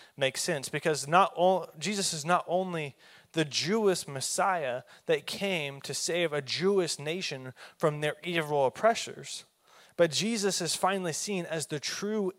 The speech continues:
image of God, the true image bearer of God. God, he said he created humans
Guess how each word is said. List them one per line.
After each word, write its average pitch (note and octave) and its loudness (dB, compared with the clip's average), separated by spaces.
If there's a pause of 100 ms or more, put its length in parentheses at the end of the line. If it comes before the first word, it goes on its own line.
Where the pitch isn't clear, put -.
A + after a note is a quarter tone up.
image D3+ -6 (380)
of C3 -2
God, F3 -2 (460)
the F#3+ 2
true G#3 2 (180)
image F#3+ 0
bearer F#3 6
of C3 2
God. C#3 -4 (760)
God, G3+ 10
he G#3 2
said G3 4
he F#3+ -2
created F#3 0
humans D3+ -4